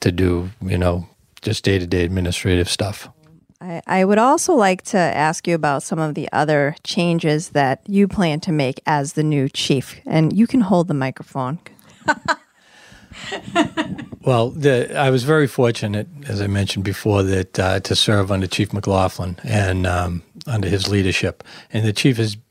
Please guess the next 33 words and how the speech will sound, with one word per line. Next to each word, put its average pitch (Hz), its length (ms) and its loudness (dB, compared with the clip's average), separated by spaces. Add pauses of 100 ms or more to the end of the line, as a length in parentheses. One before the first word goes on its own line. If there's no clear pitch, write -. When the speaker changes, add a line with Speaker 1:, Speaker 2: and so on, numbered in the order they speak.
Speaker 1:
done 107 180 0
a 95 60 -2
fabulous 113 540 2
job 92 540 -2
of, 92 380 -2
uh, 90 280 -4 (480)
building 107 580 0
bridges 107 360 2
within 104 260 -2
the 98 80 0
community 98 640 2 (540)
and 92 460 -2
creating 101 520 0
efforts 101 380 -2
for - 140 -2
us 92 140 0
to 110 80 -6
collaborate 98 680 0
with 95 340 -12
many 110 220 2
different 98 360 -2
people. 92 380 -4 (800)
And 113 120 0
I 127 100 6
just 147 160 2
wanna 123 180 2
build 107 280 0
on 101 140 2
that. 104 260 2 (220)
Uh, 101 240 0
I 101 60 0
wanna, 98 460 2
um, 92 400 -4